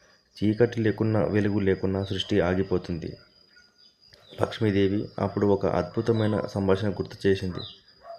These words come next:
"పరమేశ్వర, ఒకానొక రోజు శ్రీహరి తపస్సు చేస్తూ ఉండగా నేను అడిగాను, 'మీరు దేవతలకు అధిపతులు, సృష్టి అధిపతి అయిన మీరు ఎవరిని ధ్యానిస్తున్నారు?'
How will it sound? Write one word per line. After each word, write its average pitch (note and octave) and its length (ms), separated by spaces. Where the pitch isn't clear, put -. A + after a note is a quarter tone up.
"పరమేశ్వర, F#2+ 640
ఒకానొక A#2 480
రోజు G#2 240
శ్రీహరి G#2+ 440
తపస్సు G#2 500
చేస్తూ G#2 180
ఉండగా F#2+ 480
నేను G2+ 220
అడిగాను, F#2+ 440
'మీరు - 920
దేవతలకు G#2+ 540
అధిపతులు, F#2 500
సృష్టి G#2+ 280
అధిపతి G2 540
అయిన G2+ 200
మీరు G#2 280
ఎవరిని G#2+ 400
ధ్యానిస్తున్నారు?' G2+ 720